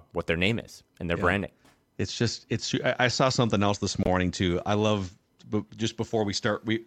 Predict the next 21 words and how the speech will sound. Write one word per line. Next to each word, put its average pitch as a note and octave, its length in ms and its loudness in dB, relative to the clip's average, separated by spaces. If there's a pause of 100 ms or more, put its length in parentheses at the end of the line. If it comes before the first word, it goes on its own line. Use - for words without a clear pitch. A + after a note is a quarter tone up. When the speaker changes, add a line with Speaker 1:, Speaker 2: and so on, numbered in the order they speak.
Speaker 2:
so G2+ 200 -2
just G2 300 -4
inside G#2 420 0
baseball F#2+ 320 0
here, F2 220 0
we G2 120 -2
start G#2+ 280 0
recording F#2+ 760 -2
a F#2+ 60 -2
lot G2 140 2
of F#2+ 80 0
our F#2 120 2
Score - 280 -2
North F2+ 220 -2
podcasts, E2+ 720 -2
like F2+ 180 -6
me, G#2 200 2
Judd, F#2 280 0
and E2+ 140 -2
Declan. E2+ 380 -4
Speaker 1:
Mm-hmm. A2 260 -2